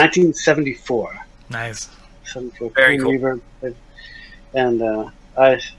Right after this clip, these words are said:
Speaker 1: you know, I have a whole band set up in my basement. You know, drums, P A system, a whole bass, uh, guitar thing for when, if I have a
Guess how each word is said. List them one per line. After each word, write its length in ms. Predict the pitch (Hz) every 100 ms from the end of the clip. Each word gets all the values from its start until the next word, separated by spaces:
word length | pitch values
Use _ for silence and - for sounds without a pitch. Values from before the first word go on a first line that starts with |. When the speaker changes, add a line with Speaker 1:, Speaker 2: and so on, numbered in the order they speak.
| -
Speaker 1:
you 80 |
know, 80 | 180
I 80 | 151
have 160 | 156 156
a 160 | 135
whole 300 | 123 156 160
band 400 | 117 151 147 139
set 240 | - 147 127
up 180 | 123 - - - - -
in 100 | 143
my 140 | 135
basement. 420 | 120 131 113 185 - - -
You 80 | 127
know, 120 | 117
drums, 720 | 117 139 139 135 131 120 - -
P 160 | 151
A 120 | 139 131
system, 640 | 143 131 143 131 127 117 - - - -
a 80 | 156
whole 200 | 165 175
bass, 520 | - 151 156 156 - - - - - - -
uh, 320 | 147 143 135 - -
guitar 480 | - 147 156 151 151
thing 320 | - 160 151
for 200 | 147 135
when, 240 | 127 123 120 - -
if 140 | 127
I 80 | 135
have 100 | 120
a 120 | 117